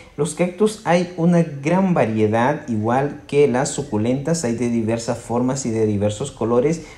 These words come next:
pero casi todos requieren las mismas condiciones para que crezcan bonito, y eso es lo que te voy a explicar, cómo cuidar los cactus y las suculentas y cómo preparar un sustrato apropiado para ellas.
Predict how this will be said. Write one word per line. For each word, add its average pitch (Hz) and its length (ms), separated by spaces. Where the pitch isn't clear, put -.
pero 202 280
casi 190 260
todos 175 300
requieren 143 640
las 139 360
mismas 151 480
condiciones 127 760
para 123 260
que 131 240
crezcan 139 480
bonito, 131 440
y 107 160
eso 165 400
es 156 200
lo 165 160
que - 80
te - 100
voy 107 160
a 135 40
explicar, 110 520
cómo 165 300
cuidar 127 280
los 131 140
cactus 131 420
y 123 40
las 120 160
suculentas 120 600
y 113 40
cómo 120 320
preparar 113 520
un 131 80
sustrato 135 460
apropiado 104 560
para 87 220
ellas. 117 400